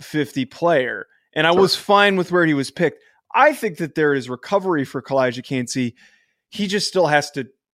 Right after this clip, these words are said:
Speaker 1: provide more of an impact against the run. I, I'm not worried about that at all with Jer'Zhan Newton. I,
Speaker 2: No, not
Speaker 1: you know,
Speaker 2: to that
Speaker 1: I never
Speaker 2: degree.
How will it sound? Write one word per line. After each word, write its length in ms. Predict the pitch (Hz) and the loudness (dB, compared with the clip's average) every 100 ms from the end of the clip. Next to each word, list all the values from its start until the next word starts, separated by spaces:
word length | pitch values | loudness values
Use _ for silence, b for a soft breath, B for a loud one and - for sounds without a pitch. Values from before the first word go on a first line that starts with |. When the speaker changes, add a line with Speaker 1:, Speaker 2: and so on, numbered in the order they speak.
| _ _ _ _ | _ _ _ _
Speaker 1:
provide 420 | - 127 147 139 | -12 -2 2 2
more 360 | 127 135 139 143 | 0 -4 -2 -2
of 100 | 127 | -2
an 80 | 131 | -4
impact 440 | 127 135 131 - | -6 -6 -8 -8
against 260 | 135 120 - | -10 -10 -10
the 80 | 127 | -4
run. 260 | 143 127 | -2 -2
I, 260 | - 202 202 | 0 2 4
I'm 80 | 262 | 4
not 200 | 277 160 | 4 4
worried 200 | 185 165 | 4 4
about 220 | 156 147 | 4 6
that 180 | 139 139 | 4 4
at 200 | 131 - | 0 0
all 340 | 139 151 151 127 | 4 6 6 4
with 160 | 127 | -4
Jer'Zhan 460 | - 131 120 123 120 | -4 -4 -4 -6 -4
Newton. 440 | 127 123 101 82 _ _ | -6 -6 -10 -20 _ _
I, 160 | 147 156 | 0 2
Speaker 2:
No, 200 | 147 107 | 2 2
not 120 | 131 | 0
Speaker 1:
you 120 | 151 | 2
know, 20 | |
Speaker 2:
to 40 | 143 | 2
that 0 | |
Speaker 1:
I 60 | 156 | 2
never 300 | 185 180 165 | 2 0 0
Speaker 2:
degree. 200 | 92 92 | -2 -8